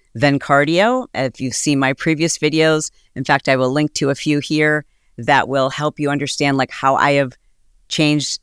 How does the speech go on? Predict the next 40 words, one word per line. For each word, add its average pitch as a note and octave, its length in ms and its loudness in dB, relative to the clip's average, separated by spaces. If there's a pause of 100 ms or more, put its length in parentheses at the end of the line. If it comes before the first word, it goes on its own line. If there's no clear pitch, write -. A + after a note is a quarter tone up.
(260)
my C#3 240 0
life, B2+ 500 2 (480)
my C3+ 180 0
physique, D3 560 -2 (400)
the D#3+ 100 2
way D3 200 2
I'm C#3 100 0
able C3+ 180 -2
to C#3+ 60 0
enjoy C#3+ 720 0 (140)
my C3+ 240 -2
day C#3 500 0 (420)
by C3+ 500 2
changing D#3+ 560 -2
the E3 120 -2
way C3 560 0 (120)
and B2 260 -4
what D#3 160 2
it D#3 100 0
is A#2+ 180 -2
I C3 120 2
prioritize B2+ 640 -2
when B2 120 -2
it G#2+ 60 -6
comes B2+ 420 -2
to D3 280 -2 (360)
my E4 120 2
training. C4+ 420 0 (720)
Obviously, G#3 420 2
when G3 160 -2
you F#3 80 0
wanna F3 160 2
see F3 140 -2
results, E3 360 -2
you've D3+ 80 -8
gotta E3+ 160 2
make E3 160 0
sure E3 140 -2
you're D3+ 40 -2
getting C#3+ 260 -2